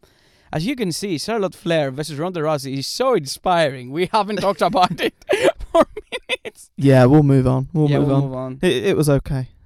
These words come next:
Speaker 1: It was,
Speaker 2: It was
Speaker 1: it
Speaker 2: fine.
Speaker 1: was fine.
Speaker 2: It was fine, yeah.
Speaker 1: It was physical in some places, but I, I, I cannot care about Ronda at all.
Speaker 2: I mean, we had the, um, we had the boob slip.
Speaker 1: Yeah, the boob slip. That was, imagine, having a boob slip being the most important part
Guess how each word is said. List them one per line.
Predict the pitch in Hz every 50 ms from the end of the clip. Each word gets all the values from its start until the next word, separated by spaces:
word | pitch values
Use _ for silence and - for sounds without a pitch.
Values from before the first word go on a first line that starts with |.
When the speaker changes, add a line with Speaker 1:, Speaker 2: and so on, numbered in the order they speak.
| - -
Speaker 1:
It | 214 269 294
was, | 294 285 285 240 - - - - _ -
Speaker 2:
It | 208
was | 180 -
Speaker 1:
it | -
Speaker 2:
fine. | - 135
Speaker 1:
was | 120 123 131
fine. | - - - - 156 156 143 147 156 160 170
Speaker 2:
It | 170
was | 175
fine, | 196 226 226 180 160 160
yeah. | 170 165 160 - _
Speaker 1:
It | - 240 247
was | 240 233 -
physical | - - 233 247 214 214 202 202 190
in | 185 180
some | 160 180 170 160
places, | 165 165 147 147 151 - - 196 202 190 -
but | - 170 175 180 175 175 175 170 _ _ _ _
I, | - 185 180 - -
I, | 185 190 170
I | 185 170
cannot | - 214 208 202 196 196 190 180 -
care | - - 180 170
about | 165 156 151 156 151 139
Ronda | 139 147 147 143 139 143 -
at | 139 135 -
all. | 139 131 135 143 185 208
Speaker 2:
I | -
mean, | 151 165 165 165
we | 170 170
had | 160 180 175 165 _
the, | - 147 143 143 139
um, | 139 139 131 127 127 117 -
we | - 147
had | 139 -
the | - -
boob | - - 123 131 139 -
slip. | - - - - 101 95 - - _ - - -
Speaker 1:
Yeah, | 151 151
the | 147 143
boob | 139 143 151 147 135
slip. | - - 139 143 147 160 156 - _
That | - 151 156 156
was, | 151 156 143 139 - -
imagine, | - 143 156 156 151 151 131 131 127 127
having | 131 185 202 240 226
a | 233
boob | 196 160 196 220 208 170
slip | - 202 202 196 165 156
being | 165 175 180
the | 175 175
most | 165 175 - -
important | 151 - 165 165 160 170 160 151
part | - - 147 143 135 135